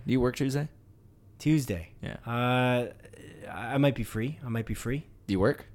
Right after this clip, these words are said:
Speaker 2: Why are we having this discussion? Can I wrap this up?
Speaker 1: Yeah, I guess. I was
Speaker 2: Oh,
Speaker 1: just
Speaker 2: yeah, we
Speaker 1: wondering.
Speaker 2: can't talk outside the podcast.
Speaker 1: Yeah, exactly.
Speaker 2: That's a good point.
Speaker 1: Do you work
Speaker 2: Uh,
Speaker 1: Tuesday?
Speaker 2: no, I'm, I'm free. What's up?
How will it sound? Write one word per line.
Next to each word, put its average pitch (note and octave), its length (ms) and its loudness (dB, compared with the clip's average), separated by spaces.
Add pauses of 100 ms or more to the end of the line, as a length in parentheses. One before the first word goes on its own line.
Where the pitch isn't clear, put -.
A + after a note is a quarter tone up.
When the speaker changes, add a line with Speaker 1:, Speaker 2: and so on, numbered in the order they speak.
(760)
Speaker 2:
Why D3+ 120 4
are G#3+ 60 10
we A3 80 10
having G3 160 8
this C#3+ 160 4
discussion? C3 420 0
Can B2+ 140 -2
I - 20 2
wrap D#3 220 4
this A3+ 160 0
up? D#3+ 180 0 (1120)
Speaker 1:
Yeah, G#2 160 4
I E2 40 2
guess. E2+ 260 0
I - 60 2
was A#2 100 8
Speaker 2:
Oh, - 20 10
Speaker 1:
just F3+ 60 12
Speaker 2:
yeah, G#3+ 80 12
we G#3 60 12
Speaker 1:
wondering. F3 120 10
Speaker 2:
can't G3+ 160 10
talk F3 240 6
outside D3+ 200 -2
the B2+ 40 -6
podcast. C3+ 400 0
Speaker 1:
Yeah, C3 80 6
exactly. G2+ 520 2
Speaker 2:
That's A#2+ 180 0
a A#2 40 2
good A#2 120 2
point. A2 340 6
Speaker 1:
Do A2 60 0
you B2 60 6
work C3+ 80 6
Speaker 2:
Uh, B2 80 4
Speaker 1:
Tuesday? C3+ 160 4
Speaker 2:
no, D#3+ 120 10
I'm, C3+ 220 6
I'm B2+ 160 0
free. G#2+ 220 0
What's A2 200 -2
up? - 200 -4